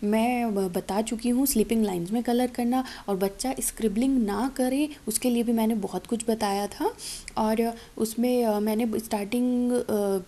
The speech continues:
में बच्चों को कौन से color देने चाहिए वो भी बताया था। तो इसलिए अगर आपने मेरा video वो नहीं देखा है, basic color स्टेप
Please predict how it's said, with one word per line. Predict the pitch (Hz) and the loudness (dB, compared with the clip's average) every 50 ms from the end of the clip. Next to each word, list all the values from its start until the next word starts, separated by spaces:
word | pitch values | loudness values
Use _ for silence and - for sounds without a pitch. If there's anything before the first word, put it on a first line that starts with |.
| - | -6
में | - 196 202 196 190 190 190 202 226 254 | -2 0 2 2 2 0 0 0 0 0
बच्चों | 233 220 220 - 214 202 | 0 -2 -2 -2 -2 0
को | - 254 | 0 0
कौन | 254 240 220 202 | 0 0 0 0
से | 202 262 | 0 -2
color | 254 - 214 196 202 220 226 | -2 0 -2 0 0 0 0
देने | 214 226 226 226 240 | 0 0 0 0 0
चाहिए | 226 - 226 208 214 226 240 285 302 - - - - - - | -2 -2 -2 0 0 0 0 -2 -2 -4 -10 -12 -12 -8 -2
वो | 185 185 | 0 0
भी | 185 233 233 | 0 0 0
बताया | 247 240 226 233 220 214 220 226 | 0 0 0 0 -2 -2 -2 -2
था। | 226 247 254 | -4 -4 -2
तो | 254 254 | 0 0
इसलिए | 233 220 233 - 233 | 0 0 0 -2 0
अगर | 233 220 214 208 | 0 0 0 0
आपने | 208 208 202 202 202 | -2 -4 -2 -2 -2
मेरा | 202 202 208 202 202 | -2 -2 -2 -4 -4
video | 180 185 180 170 196 214 208 | -4 -4 -4 0 0 0 2
वो | 196 196 214 226 220 226 - - - - - | 2 4 4 4 4 2 -4 -12 -12 -4 0
नहीं | 185 185 175 185 190 226 | 0 0 2 2 0 2
देखा | 240 254 254 247 - 254 | 2 2 0 0 -2 -2
है, | 262 262 262 277 285 302 349 381 - - - - - | -2 -2 0 0 0 0 -2 -2 -6 -12 -14 -8 -4
basic | 190 202 214 214 - 262 262 - | 0 0 0 2 0 -2 -4 -2
color | - 220 208 202 202 202 196 | 0 0 2 2 2 0 0
स्टेप | 190 196 - - 202 214 269 311 | -2 -4 -4 -2 0 0 0 0